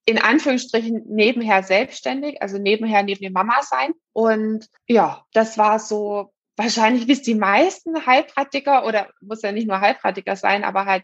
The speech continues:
Mamas kennen, die nebenher arbeiten. Das war halt so finanziell mittelerträglich bis, oder einträglich bis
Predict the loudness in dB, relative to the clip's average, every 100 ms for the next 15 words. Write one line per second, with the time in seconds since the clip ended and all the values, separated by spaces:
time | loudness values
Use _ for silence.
0 | _ -8 -4 -4 -4 -6 -8 -6 -6 -2
1 | 2 2 -2 -8 -2 0 0 -2 0 0
2 | 0 0 0 2 2 0 -2 -12 -8 -2
3 | -2 0 0 2 0 0 0 0 -4 _
4 | -2 2 2 0 -2 0 2 2 -2 -6
5 | _ _ _ _ -10 -2 -2 0 0 0
6 | 0 0 -2 -2 -4 -6 -6 -4 -4 -4
7 | -18 -20 _ _ 0 2 0 -2 0 0
8 | 0 -4 -6 -6 -8